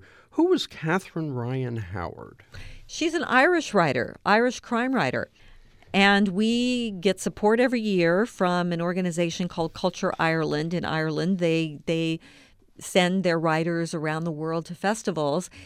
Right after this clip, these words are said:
Speaker 2: And as we looked at the array of Irish writers we might publish, she really stood out.
Speaker 1: The publisher bringing her over, or you?
Speaker 2: We, we're bringing them over with, her over with funds from Culture Ireland.
Speaker 1: They pay?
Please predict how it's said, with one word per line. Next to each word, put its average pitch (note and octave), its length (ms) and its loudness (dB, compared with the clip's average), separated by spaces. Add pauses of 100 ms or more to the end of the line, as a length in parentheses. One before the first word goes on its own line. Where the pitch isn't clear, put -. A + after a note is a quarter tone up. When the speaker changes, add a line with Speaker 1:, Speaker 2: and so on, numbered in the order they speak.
(140)
Speaker 2:
And E3+ 200 -6
as D#3 100 -8
we F3 100 -2
looked F3+ 380 -2
at E3 400 0
the E3 220 -2
array E3 360 2
of D#3+ 140 -2
Irish E3 400 0
writers E3+ 400 -2
we D#3+ 120 -4
might D#3 200 -4
publish, F3 380 -2
she F3+ 180 -6
really E3+ 240 -4
stood F#3+ 300 -4
out. C4+ 240 -6 (500)
Speaker 1:
The B2 100 -6
publisher D3+ 440 4
bringing E3 320 2
her E3 220 0
over, F#3+ 220 0
or E3 100 0
you? B2+ 320 0
Speaker 2:
We, A#3+ 380 4
we're A#3+ 300 4
bringing B3+ 320 4
them A3+ 120 4
over G3+ 340 2
with, F3+ 300 2
her F#3 320 2
over E3+ 340 4
with F3 320 0
funds F#3+ 460 0
from F3 320 -2
Culture E3 380 -2
Ireland. D3 520 -2
Speaker 1:
They C3 220 6
pay? C3 240 -4